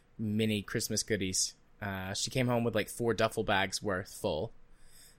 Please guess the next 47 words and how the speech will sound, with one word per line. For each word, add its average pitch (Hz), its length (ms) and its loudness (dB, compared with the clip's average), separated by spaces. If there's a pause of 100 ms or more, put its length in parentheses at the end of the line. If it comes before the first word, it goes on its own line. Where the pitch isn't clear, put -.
(280)
Like, 98 160 -2
I 104 40 4
mean, 117 200 2
it, 123 100 0
this 127 160 6
stuff - 220 6
wasn't 143 220 4
in 139 180 2
duffel 160 240 4
bags. 180 320 8
It's, 143 100 -2
like, 151 140 4
these 151 160 -2
really 214 240 4
big 185 260 4
open 139 340 4
bags. 135 600 6 (420)
They're, 120 160 6
like, 117 200 4
collapsible, 131 760 4
but - 140 -2
they're 151 100 4
about 120 300 6
the 120 80 0
size 110 340 4
of, 107 140 -4
like, 92 240 0 (180)
you 117 100 -6
know, 90 80 -2
your 95 200 -4
average 98 380 4
duffel - 260 -2
bag 101 320 2
when 95 100 -6
you 95 80 -6
think 107 220 -4
of 107 80 2
one. 117 240 0 (300)
She 190 120 0
brought 202 120 12
home 147 120 8
four 110 220 4
of 90 40 2
those 85 220 -2
full 101 180 0
of 87 100 -4
things. - 400 -8